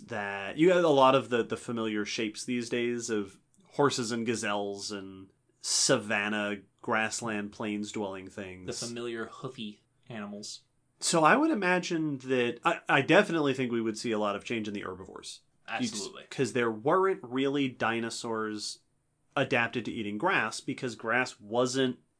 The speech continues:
Speaker 1: enough of a thing back then for that to be anyone's specialty.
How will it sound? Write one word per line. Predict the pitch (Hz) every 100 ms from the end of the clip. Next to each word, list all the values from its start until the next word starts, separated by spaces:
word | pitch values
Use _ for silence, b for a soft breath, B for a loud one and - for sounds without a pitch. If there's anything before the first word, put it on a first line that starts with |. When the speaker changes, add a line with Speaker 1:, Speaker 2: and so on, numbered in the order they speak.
| _ -
Speaker 1:
enough | 131 123 120 117 131
of | 117
a | 113
thing | - 123 117
back | 110 107 104
then | 110 101 98 95 _ _ _
for | - 127
that | 113 110
to | 110
be | 113
anyone's | 107 95 92
specialty. | - 175 139 104 95 90